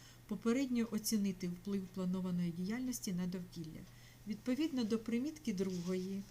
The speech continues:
другого пункту статті сімнадцятої Закону України про оцінку впливу на довкілля,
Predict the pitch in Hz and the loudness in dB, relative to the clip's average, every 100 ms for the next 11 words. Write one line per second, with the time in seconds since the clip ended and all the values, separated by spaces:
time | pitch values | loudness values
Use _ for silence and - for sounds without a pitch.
0 | - - - - - 269 202 185 208 262 | -14 -18 -18 -18 -18 -12 -8 -4 0 2
1 | 233 190 190 - 180 175 175 196 190 - | 2 0 -2 -4 -4 -4 -6 -8 -8 -8
2 | 202 - 262 220 185 185 180 185 - 185 | -6 -4 -2 0 0 -2 -4 -6 -6 -4
3 | 180 185 262 254 208 202 190 202 196 185 | -4 -4 -2 0 0 -2 -4 0 -2 -2
4 | 185 185 233 226 196 180 208 202 180 170 | -4 -2 -2 -2 -6 -4 -4 -2 -2 -2
5 | 165 - 165 165 | -4 -8 -6 -4